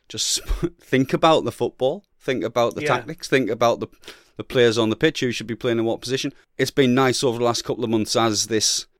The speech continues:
Speaker 1: d-, deal has obviously been going through. To th-, there has been a refocusing on the on-field activities, and I just hope we can keep not having to do these podcasts about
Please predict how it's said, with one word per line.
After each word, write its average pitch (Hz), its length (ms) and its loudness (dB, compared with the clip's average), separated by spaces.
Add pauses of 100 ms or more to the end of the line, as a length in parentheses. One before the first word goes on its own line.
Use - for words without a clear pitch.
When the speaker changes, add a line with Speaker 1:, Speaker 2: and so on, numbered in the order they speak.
(120)
Speaker 1:
d-, 117 100 -4
deal 110 420 2
has 101 160 2
obviously 107 540 -2
been 101 320 0
going 98 340 0
through. 113 340 -2
To - 180 -8 (220)
th-, 113 180 -2
there 110 160 -4
has 113 240 -4
been 110 260 -2
a 117 100 0
refocusing 110 1080 -4
on 113 380 -2 (220)
the 113 120 -2
on-field 110 1120 -2 (240)
activities, 117 580 -6
and 95 100 -6
I 95 80 -4
just - 200 -14
hope 104 200 -6
we 76 100 -12
can 90 120 -10
keep - 320 -10 (240)
not 104 280 -6
having 87 300 -8
to 92 180 -10 (240)
do 101 140 -6
these 92 180 -8
podcasts - 640 -8 (160)
about - 320 -6